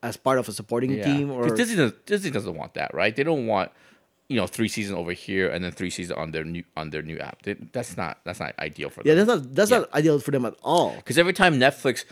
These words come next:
Speaker 2: continues a, a, a, a canceled T V show, like, for example, what was that, what was that one?
Speaker 1: Arrested
Speaker 2: The
Speaker 1: Development
Speaker 2: Lucifer
Speaker 1: is the most famous one.
Speaker 2: Yeah, like Lucifer and stuff like that. If they do a season three of Lucifer, they want one and two as part of it and stuff like that. So, yeah. All right.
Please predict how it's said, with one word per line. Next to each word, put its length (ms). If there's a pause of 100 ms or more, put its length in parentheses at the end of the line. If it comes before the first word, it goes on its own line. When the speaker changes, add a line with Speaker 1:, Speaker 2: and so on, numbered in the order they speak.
(200)
Speaker 2:
continues 680 (120)
a, 40
a, 360
a, 160 (120)
a 40
canceled 420
T 100
V 120
show, 320 (340)
like, 240
for 140
example, 300
what 60
was 100
that, 120
what 260
was 100
that 80
one? 100
Speaker 1:
Arrested 160
Speaker 2:
The 60
Speaker 1:
Development 240
Speaker 2:
Lucifer 120
Speaker 1:
is 40
the 60
most 120
famous 200
one. 100
Speaker 2:
Yeah, 180
like 200
Lucifer 460
and 80
stuff 140
like 100
that. 200 (560)
If 160
they 100
do 120
a 40
season 260
three 200
of 80
Lucifer, 220
they 140
want 380 (160)
one 300
and 260
two 360 (100)
as 120
part 200
of 80
it 140
and 80
stuff 160
like 100
that. 200
So, 260 (540)
yeah. 180 (300)
All 80
right. 100